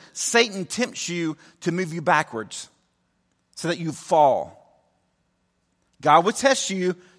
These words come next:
to move you forward. Satan tempts you to move you backwards. And there's a big, big, big difference.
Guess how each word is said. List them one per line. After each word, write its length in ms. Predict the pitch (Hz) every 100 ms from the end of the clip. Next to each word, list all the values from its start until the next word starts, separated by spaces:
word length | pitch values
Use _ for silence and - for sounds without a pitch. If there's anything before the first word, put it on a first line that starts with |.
| -
to 100 | 170
move 180 | 180
you 80 | 175
forward. 680 | - - 214 202 151 139 135 - _ _ _ _
Satan 360 | - 202 185 180
tempts 400 | - 214 - -
you 280 | 151 143 - _ _
to 100 | 143
move 180 | 147 127
you 80 |
backwards. 600 | 131 139 131 - - - - _ _ _ _ _
And 80 | 139
there's 120 | 135
a 40 | 123
big, 380 | 127 165 131
big, 240 | 127 143 120
big 180 | 143 110
difference. 500 | 131 113 110 -